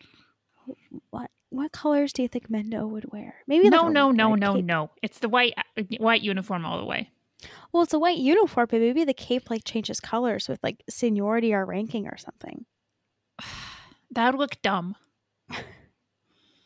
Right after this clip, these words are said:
Speaker 1: Maybe.
Speaker 2: Also, he is described in the Princess, well, it's, he's not named, but he, he's described in the, in the Leia Princess of Alderaan book.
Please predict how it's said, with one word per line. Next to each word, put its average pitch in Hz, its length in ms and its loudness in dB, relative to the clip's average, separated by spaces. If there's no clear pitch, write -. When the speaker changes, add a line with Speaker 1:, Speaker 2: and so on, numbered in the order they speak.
Speaker 1:
Maybe. 220 160 0
Speaker 2:
Also, 302 300 6
he 311 260 0
is 294 100 0
described 277 680 2
in 240 120 0
the 240 80 0
Princess, 247 380 -2
well, 190 400 2
it's, - 140 -16
he's 262 160 -2
not 302 320 4
named, 185 580 0
but 202 280 6
he, 220 260 -12
he's 214 220 -2
described 220 600 2
in 180 200 0
the, 165 380 -4
in 185 220 -4
the 170 320 -2
Leia 170 260 0
Princess 214 300 -8
of 196 140 -8
Alderaan - 420 -6
book. - 320 -14